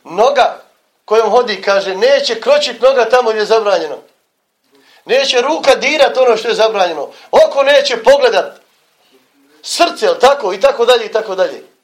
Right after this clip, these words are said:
Zašto? I kad znate, kad prepoznate na sebi ove osobine ili neko od ovih, jel tako? Da imate kod ovih nafila,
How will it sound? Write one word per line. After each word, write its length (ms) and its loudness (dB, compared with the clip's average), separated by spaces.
Zašto? 600 2
I 100 -10
kad 240 0
znate, 720 0
kad 200 -2
prepoznate 640 2
na 140 2
sebi 320 -4
ove 140 2
osobine 440 0
ili 140 -2
neko 260 -2
od 160 0
ovih, 340 -4
jel 100 -8
tako? 340 0
Da 160 0
imate 460 0
kod 160 -2
ovih 180 -2
nafila, 600 0